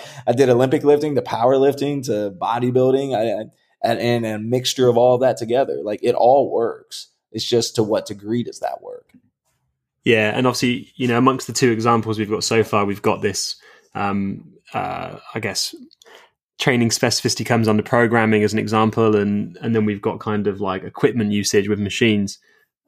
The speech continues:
Speaker 2: Um, testing is obviously a big thing these days. Is there things in the testing space that's, or the monitoring space that's changed for you over time? 'Cause that's somewhere that gets a lot of attention these days.
Speaker 1: For sure.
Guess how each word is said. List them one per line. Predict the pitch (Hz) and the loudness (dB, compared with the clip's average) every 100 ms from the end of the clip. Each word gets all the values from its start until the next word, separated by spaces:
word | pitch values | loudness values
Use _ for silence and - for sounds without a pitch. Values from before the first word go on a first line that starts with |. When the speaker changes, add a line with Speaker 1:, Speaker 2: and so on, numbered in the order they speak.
| - | -4
Speaker 2:
Um, | 107 101 98 98 95 - - | 0 2 0 -2 -6 -12 -4
testing | - 127 - 120 | -2 0 2 4
is | 117 | 4
obviously | 113 113 | 2 2
a | 113 | 4
big | 113 104 | 2 2
thing | - 120 113 | 2 2 4
these | 117 107 | 2 2
days. | 117 117 | 2 2
Is | 117 | 0
there | 117 127 120 | 0 0 0
things | - 120 117 110 | -2 -2 0 -2
in | 110 | -2
the | |
testing | 104 - - - 113 | -4 -6 -6 -4 -4
space | 104 110 98 - | -2 -2 -4 -4
that's, | 104 - - - - _ _ _ _ _ - | -6 -4 -6 -8 -10 _ _ _ _ _ 0
or | 110 | 0
the | 107 | 2
monitoring | 110 120 110 - 107 | 4 4 2 0 -4
space | 101 - 104 95 | -4 -2 -2 -2
that's | - - | -6 -4
changed | - 110 101 - | 0 2 0 -4
for | 107 | -2
you | 107 104 | 0 0
over | 101 95 | 0 -4
time? | - 101 95 | -6 -6 -6
'Cause | 92 107 | -4 -2
that's | 113 - | -2 0
somewhere | 117 107 104 101 - | 0 2 2 0 -2
that | 104 98 - | -4 -4 -2
gets | 101 - | -2 -2
a | 101 | -2
lot | 104 | -2
of | 92 | -2
attention | - 95 - 98 | -6 -6 -6 -8
these | 95 | -8
days. | - 90 - _ _ _ _ | -8 -10 -12 _ _ _ _
Speaker 1:
For | - 107 | -2 -2
sure. | - - 107 101 98 - | 0 0 2 2 0 -4